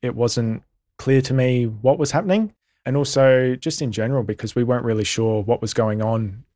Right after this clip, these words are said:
what the explanation for the changes in behaviour were. And unfortunately, that had some pretty significant impacts on our family. And it wasn't until only recently that we found out that there was, in fact, some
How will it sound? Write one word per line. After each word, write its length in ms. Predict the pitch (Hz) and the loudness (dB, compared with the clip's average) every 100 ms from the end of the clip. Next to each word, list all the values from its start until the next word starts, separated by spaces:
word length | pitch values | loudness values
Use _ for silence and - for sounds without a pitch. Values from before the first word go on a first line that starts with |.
| _ _ _ | _ _ _
what 340 | 117 113 117 - | -12 -4 -4 -4
the 160 | - 120 | -8 -6
explanation 500 | - - 117 113 151 | -6 -8 -6 -4 -6
for 360 | - 131 127 123 | -4 2 2 2
the 100 | 117 | -2
changes 460 | - 127 123 113 | -2 -2 0 -2
in 100 | 123 | -2
behaviour 500 | 117 107 131 135 143 | 0 2 2 4 4
were. 320 | 135 151 208 - _ _ _ - _ | 4 4 2 -2 _ _ _ -20 _
And 120 | 135 120 | -8 -6
unfortunately, 520 | 110 139 139 - 117 | -2 -2 -2 -2 0
that 180 | 120 - | 0 -2
had 240 | 113 120 | -4 -4
some 340 | - 123 120 113 | -2 -2 -2 0
pretty 280 | 135 131 | 2 2
significant 480 | 120 123 127 127 123 | 2 0 -2 0 0
impacts 340 | 131 143 180 - | 0 0 -2 0
on 80 | 135 | 0
our 80 | 131 | 2
family. 480 | 175 147 175 214 - _ _ _ _ _ - | 2 2 2 0 -2 _ _ _ _ _ -6
And 140 | 123 | -4
it 80 | 127 | -2
wasn't 300 | 123 123 131 | 0 0 0
until 600 | 120 - 127 123 120 113 | -2 0 2 2 2 0
only 220 | 127 123 | 0 0
recently 760 | 110 117 - - 127 117 107 104 | 2 0 0 -6 -2 -2 -2 -4
that 160 | 120 117 | -4 -2
we 80 | 113 | -2
found 260 | 117 113 | -2 -2
out 200 | 110 - | -2 -4
that 280 | - 110 - | -4 -6 -4
there 120 | 113 | -4
was, 220 | 107 113 113 | 0 -2 -2
in 120 | 110 | -4
fact, 500 | - 113 - - - | 0 0 -2 -14 -10
some 600 | - 113 110 107 107 - | -4 -2 -2 -4 -6 -10